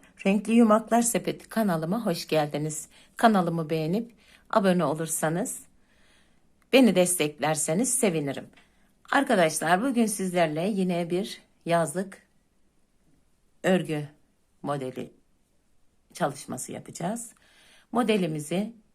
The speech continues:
yazlık örgülerinizde, çocuk örgülerinizde rahatlıkla uygulayabilirsiniz.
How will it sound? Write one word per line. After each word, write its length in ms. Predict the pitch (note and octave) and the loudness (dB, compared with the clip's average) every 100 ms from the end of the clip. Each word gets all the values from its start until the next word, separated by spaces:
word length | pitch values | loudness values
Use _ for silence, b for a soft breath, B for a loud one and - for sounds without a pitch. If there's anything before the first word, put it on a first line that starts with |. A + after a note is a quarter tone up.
| _ _ _ E3 | _ _ _ 0
yazlık 500 | F3 D3+ D#3+ D#3+ D3+ | 0 0 -6 -6 -2
örgülerinizde, 880 | D#3 D3+ D3 D3 C#3+ C3 - E3+ | -2 -2 -4 -4 -4 -8 -8 -8
çocuk 340 | F#3+ D3+ C#3+ - | -8 -10 -10 -8
örgülerinizde 960 | C#3+ C3+ C3+ C#3 B2+ C3 - F3 F#3 | -8 -8 -8 -8 -8 -10 -8 -4 -4
rahatlıkla 840 | E3 D3 C3+ - A#2+ - E3 F#3 - | -2 -6 -8 -14 -16 -6 -4 -4 -6
uygulayabilirsiniz. 1400 | C3 B2 B2+ C3 D3+ D#3 C3+ C#3 C#3 - A#2+ D3+ - | -10 -8 -10 -6 -6 -6 -8 -6 -6 -6 -10 -10 -12